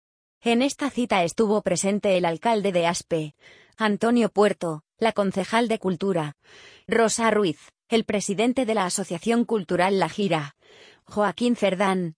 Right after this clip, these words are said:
pero hubo un protagonista indiscutible, Antonio Calatayud,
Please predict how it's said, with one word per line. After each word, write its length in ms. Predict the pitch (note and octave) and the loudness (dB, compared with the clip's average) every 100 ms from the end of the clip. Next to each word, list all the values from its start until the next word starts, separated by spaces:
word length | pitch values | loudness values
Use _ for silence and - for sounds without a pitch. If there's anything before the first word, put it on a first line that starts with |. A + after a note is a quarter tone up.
| _ | _
pero 260 | - G#3+ G#3 | 0 4 4
hubo 220 | B3 B3+ | 4 2
un 160 | A3+ A3 | 2 2
protagonista 680 | G3+ G3 F#3 F#3+ A#3 - | 0 -2 -2 0 -2 0
indiscutible, 960 | G#3 G3+ G#3 - E3 G3+ G3 E3+ D3 - _ - - - _ _ | -2 0 -2 -4 -4 -2 -2 -2 -4 -8 _ -20 -20 -20 _ _
Antonio 480 | - G#3+ A3 A3+ B3 | -2 -2 0 0 0
Calatayud, 680 | B3+ A3 F3+ F#3+ F3+ D#3+ C#3+ | 0 0 0 -2 -2 -4 -6